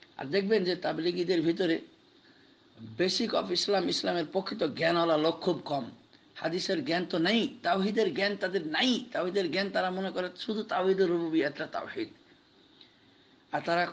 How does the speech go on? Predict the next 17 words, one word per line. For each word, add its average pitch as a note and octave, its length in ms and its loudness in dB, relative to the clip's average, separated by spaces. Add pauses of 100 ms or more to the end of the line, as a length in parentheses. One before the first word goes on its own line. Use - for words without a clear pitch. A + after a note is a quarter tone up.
অনেক G#3+ 220 2
সময় G3+ 340 4
প্রশ্নকে G3 440 0
এড়িয়ে F3+ 340 4
যায়, C#3+ 260 2
প্রশ্ন D3+ 280 -4
তারা D#3 220 -2
করতে D3 360 -8
পারে C#3 160 -6
না। C#3+ 100 -4
আর C#3+ 80 -4 (380)
অধিকাংশই B3 680 4
মূর্খ, G#3 400 2 (540)
অধিকাংশই A#3 580 2
মূর্খ, G#3 340 2
অশিক্ষিত, G3 800 2 (440)
জাহেল, E3+ 460 2